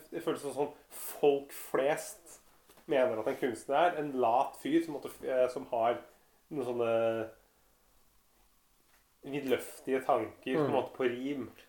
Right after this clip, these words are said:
Speaker 2: Ja, han er pompøs, han er ineffektiv, han er byråkratisk, han er feminisert. Og det er jo også en slags sånn der dynamikk også mellom Carl og Nils, på en måte. Og så skal ikke jeg komme liksom trekkende med den der klasseanalysen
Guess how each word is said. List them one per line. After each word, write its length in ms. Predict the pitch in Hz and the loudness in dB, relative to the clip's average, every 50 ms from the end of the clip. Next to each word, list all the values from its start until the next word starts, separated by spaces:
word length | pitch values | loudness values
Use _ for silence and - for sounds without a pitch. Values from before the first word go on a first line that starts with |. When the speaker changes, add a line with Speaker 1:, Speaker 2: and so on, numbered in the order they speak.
| _ - | _ 6
Speaker 2:
Ja, 200 | 135 143 151 151 | 10 12 12 12
han 60 | 147 | 12
er 100 | 143 139 139 | 10 6 4
pompøs, 680 | - 165 151 - 147 135 139 147 156 156 156 - - - | 2 -2 2 6 8 8 10 10 8 6 2 -4 -2 0
han 160 | 165 143 139 | 2 2 4
er 140 | 131 135 131 127 | 4 4 4 2
ineffektiv, 580 | 113 107 107 110 110 - 123 - - 139 139 135 | 0 -2 -6 -6 -4 -6 -6 -2 0 0 0 0
han 140 | 131 127 123 | 0 0 -2
er 80 | 120 120 | -2 -2
byråkratisk, 800 | 120 120 123 123 - 113 104 101 95 - - 131 135 131 - - | -2 -4 -6 -6 -4 -4 -4 -6 -6 -6 -4 -4 -4 -4 -2 -4
han 120 | 127 113 113 | -2 -2 -2
er 60 | 113 | -4
feminisert. 1000 | 113 - 113 113 110 110 113 117 113 - - 113 117 123 127 123 123 - - - - - - - - - - | -4 -6 -8 -8 -6 -8 -8 -8 -8 -6 -6 -4 -2 -2 -2 -2 -4 -10 -18 -18 -16 -16 -16 -16 -16 -16 -12
Og 100 | - 143 | -8 -2
det 80 | 131 131 | 0 0
er 140 | 123 113 120 | 2 2 4
jo 80 | 147 185 160 | 4 4 4
også 140 | - - 127 | 2 0 -6
en 60 | 120 117 | -6 -6
slags 240 | - 110 110 - - | -8 -8 -8 -8 -10
sånn 80 | 120 113 | -10 -10
der 160 | 104 101 101 | -8 -10 -8
dynamikk 540 | 95 104 101 104 101 98 98 98 - - 113 | -8 -8 -8 -8 -8 -8 -10 -12 -12 -14 -14
også 180 | 101 - - 104 | -12 -10 -10 -10
mellom 300 | 101 95 92 98 98 98 | -8 -8 -10 -10 -12 -12
Carl 320 | - - 98 95 95 95 | -12 -12 -10 -10 -8 -8
og 100 | 98 95 | -10 -10
Nils, 360 | 95 92 95 98 98 - - | -10 -10 -12 -12 -12 -12 -12
på 100 | - - | -8 -8
en 60 | 117 110 | -8 -6
måte. 160 | 107 - 147 147 143 123 | -4 -2 0 0 2 0
Og 80 | 110 | -2
så 260 | - - 107 104 104 101 | -4 -8 -10 -8 -8 -10
skal 120 | 104 101 | -12 -12
ikke 100 | - - 104 104 | -10 -8 -10 -8
jeg 60 | - | -8
komme 160 | - 107 98 98 | -10 -10 -10 -10
liksom 200 | 95 - 104 95 | -12 -12 -12 -8
trekkende 320 | 107 104 98 - - 95 95 | -8 -10 -10 -10 -14 -12 -10
med 40 | 101 | -10
den 80 | 98 98 | -8 -10
der 80 | 98 - | -10 -10
klasseanalysen 840 | 113 101 - - 98 90 87 95 92 92 92 90 - - 110 107 107 | -10 -12 -12 -12 -16 -14 -14 -14 -14 -14 -16 -16 -18 -16 -16 -14 -14